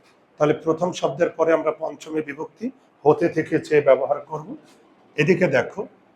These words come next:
চেয়ের ব্যবহার নেই বললেই চলে, আমরা প্রথম শব্দের পরে হতে বা থেকে ব্যবহার করব। এই যে দেখো, স্কুল থেকে পলায়ন,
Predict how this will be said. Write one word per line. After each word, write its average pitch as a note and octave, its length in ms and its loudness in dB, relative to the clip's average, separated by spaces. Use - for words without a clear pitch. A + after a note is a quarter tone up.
চেয়ের G#3 420 6
ব্যবহার F3 420 6
নেই D3+ 260 0
বললেই D#3+ 340 -2
চলে, C#3+ 400 -4
আমরা C#3+ 240 2
প্রথম D#3 460 -6
শব্দের D3+ 440 -4
পরে D#3+ 280 -8
হতে D3+ 220 -2
বা D3+ 160 2
থেকে D3 320 -8
ব্যবহার B2+ 400 -4
করব। A2 360 -16
এই C3 80 -2
যে C#3 100 2
দেখো, B2+ 400 -4
স্কুল - 480 2
থেকে D#3 420 -2
পলায়ন, C3 460 0